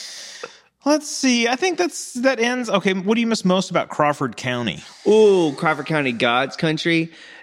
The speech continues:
Speaker 2: Just everywhere you walk there, the Spirit of the Lord was.
Speaker 1: Wow.
Speaker 2: Um, <laughs> no, I miss, um,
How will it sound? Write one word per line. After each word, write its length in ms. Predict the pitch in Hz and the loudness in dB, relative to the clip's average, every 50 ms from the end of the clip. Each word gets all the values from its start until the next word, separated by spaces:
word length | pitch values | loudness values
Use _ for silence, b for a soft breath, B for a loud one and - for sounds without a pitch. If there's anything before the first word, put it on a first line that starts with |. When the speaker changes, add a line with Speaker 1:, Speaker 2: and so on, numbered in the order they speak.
| B B | B B
Speaker 2:
Just 280 | - 147 147 - - - | -6 -4 -4 -6 -6 -4
everywhere 320 | - 147 160 170 165 156 | -2 -2 0 2 2 4
you 180 | 151 139 131 127 | 4 4 4 4
walk 400 | 123 127 127 131 - - - - - | 2 2 0 0 -4 -10 -16 -14 -4
there, 240 | 127 131 131 131 127 | -2 0 0 2 0
the 100 | 117 120 | -2 -4
Spirit 360 | - - - - 127 120 117 | -8 -6 -4 -2 -2 0 0
of 60 | 113 | -2
the 60 | 110 110 | -4 -4
Lord 300 | 107 110 110 117 120 120 | -2 -2 0 0 0 0
was. 400 | 123 123 123 123 117 - - - _ _ b b b b b b b b b b - | 0 0 0 0 -2 -4 -10 -16 _ _ b b b b b b b b b b -12
Speaker 1:
Wow. 300 | - 98 107 113 107 104 | -6 -4 -2 -2 -2 -2
Speaker 2:
Um, 220 | 101 101 - - - _ _ B B B B B B B B B | -2 -2 -4 -6 -8 _ _ B B B B B B B B B
<laughs> 460 | B B B B 220 220 - - - | B B B B 0 0 0 -2 -2
no, 160 | 160 147 139 131 | 0 2 2 2
I 220 | 120 - 127 147 | 0 0 -2 -2
miss, 300 | 156 165 175 175 - - | 0 0 0 -2 -2 -2
um, 460 | - - 135 135 135 131 127 123 120 | -2 -2 0 0 0 0 0 -2 -4